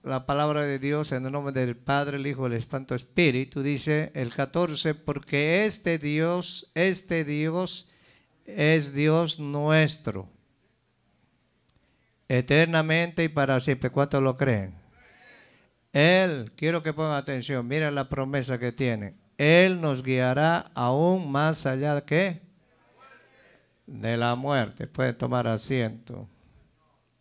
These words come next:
Jesús dijo, "El que cree en mí, aunque esté muerto, ¿qué? Vivirá". Esta palabra el salmista lo escribió,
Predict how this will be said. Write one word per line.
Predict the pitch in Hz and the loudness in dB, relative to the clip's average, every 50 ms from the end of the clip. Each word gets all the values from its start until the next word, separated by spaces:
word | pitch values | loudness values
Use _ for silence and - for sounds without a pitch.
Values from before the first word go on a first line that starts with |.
| _ _ _ _ _ _ _ _ _ _ _ _ _ _ _ _ _ _ _ _ _ _ _ _ _ _ _ _ _ _ _ _ _ _ _ _ _ _ _ _ _ _ _ _ _ - - _ _ _ _ _ - - | _ _ _ _ _ _ _ _ _ _ _ _ _ _ _ _ _ _ _ _ _ _ _ _ _ _ _ _ _ _ _ _ _ _ _ _ _ _ _ _ _ _ _ _ _ -20 -20 _ _ _ _ _ -10 -8
Jesús | 127 120 - 156 160 156 | -4 2 4 4 6 6
dijo, | 175 175 156 147 170 | 6 6 6 6 4
"El | 175 165 | 2 2
que | - 151 139 | 2 0 -2
cree | - 156 156 165 156 | 0 2 2 2 2
en | 151 156 | 2 0
mí, | 170 175 165 | -2 0 0
aunque | 151 139 131 - | 0 -2 0 -2
esté | 127 123 - 147 143 | -4 -2 0 -2 0
muerto, | 139 147 151 147 139 - 131 123 | 0 2 2 2 2 2 0 0
¿qué? | 123 151 165 180 165 147 - - - _ _ _ _ _ _ _ _ _ _ - _ _ _ _ _ _ _ _ - | 0 0 0 0 -2 -4 -6 -10 -18 _ _ _ _ _ _ _ _ _ _ -20 _ _ _ _ _ _ _ _ -14
Vivirá". | 127 104 120 127 117 127 131 131 143 139 127 117 - | -6 -2 -2 0 2 2 2 2 2 2 0 0 -2
Esta | 143 151 151 175 160 156 | -4 -4 -2 -4 -6 -4
palabra | - 156 147 147 151 156 160 160 160 165 170 170 - - | -2 -2 0 2 2 2 2 2 2 2 0 0 -2 -4
el | 143 131 123 | -4 -4 -4
salmista | 113 - 143 131 131 123 135 156 160 147 - - 127 | -4 -4 -4 -4 -2 -2 -4 -4 -4 -4 -6 -6 -6
lo | 123 120 120 | -6 -4 -4
escribió, | 117 110 - - - 120 127 127 123 143 160 160 143 123 - | -4 -4 -6 -6 -4 -2 0 2 4 4 4 4 2 0 -4